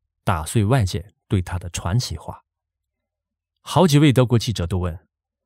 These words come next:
：“奥巴马是怎么发现你的作品的？”“不知道，他没告诉我。”“奥巴马跟你聊了什么？”“就说了一句话，他问我的下一本书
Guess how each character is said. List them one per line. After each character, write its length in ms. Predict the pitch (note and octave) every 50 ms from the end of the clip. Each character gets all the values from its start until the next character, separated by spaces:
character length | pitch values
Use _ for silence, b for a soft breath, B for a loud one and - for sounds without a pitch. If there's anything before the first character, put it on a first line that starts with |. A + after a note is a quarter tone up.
| _ _ _ _ _ _ _ _ _ _ -
：“奥 160 | D#3 E3+ E3+
巴 240 | E3 - G3 G3+ G3
马 280 | F3+ E3+ E3 D#3+ D#3
是 200 | C#3 - F3 D3+
怎 120 | - C3+ A#2+
么 120 | B2+ C3
发 260 | - - C3+ D#3+ F3+
现 180 | D3+ F#3 F3+ D3+
你 120 | C3+ B2
的 100 | A2 B2
作 240 | G#2+ - A2+ B2 D#3+
品 160 | B2+ D#3+ C#3
的 300 | A#2 A2+ F2+ - - _ _ _ _ _ _ _ _ _ _ _ _ _ _ _ _ _ _ _ _ _ _ _ _
？”“不 80 | - C#3+
知 80 | B2+ B2+
道， 280 | B2 - - - _ _ _ _ _ _ _ _ _ _ _ _ _ _ _
他 140 | - - A#2
没 140 | G#2+ G2+ G2+
告 180 | - C3+ A#2
诉 140 | F2+ - F#2 C#2+
我。 240 | C2 - _ _ _ _ _ _ _ _ _ _ _ _ _ _ _ _ _ _ _ _ _ _
”“奥 140 | - D#3 D#3
巴 220 | C3+ E3 E3 E3
马 180 | D#3+ D3+ C#3+ C3+
跟 160 | A#2+ D3 C#3+
你 120 | D3 C#3
聊 260 | B2 A#2+ C3 D3+ F3+ F#3+
了 80 | E3+
什 180 | A#2 - C3+ A#2+
么 320 | A#2 F#2+ - - _ _ _ _ _ _ _ _ _ _ _ _ _ _ _ _ _ _ _ _ _ _ _
？”“就 200 | - G3 E3+ A2
说 200 | - - C3+ C#3
了 120 | B2 F#2+
一 160 | D#2+ F#2 A#2 -
句 100 | - C#3+
话， 380 | G#2 - G#2+ F2+ - - _ _ _ _ _ _ _ _ _ _ _ _ _ _ _
他 140 | - - F3
问 200 | F#3+ F#3 D#3 G2+
我 80 | F#2 G2+
的 40 |
下 220 | A2+ - E3 C#3 C3
一 40 | C3+
本 140 | - E2+
书 300 | E2 - - A#2+ B2+ D#3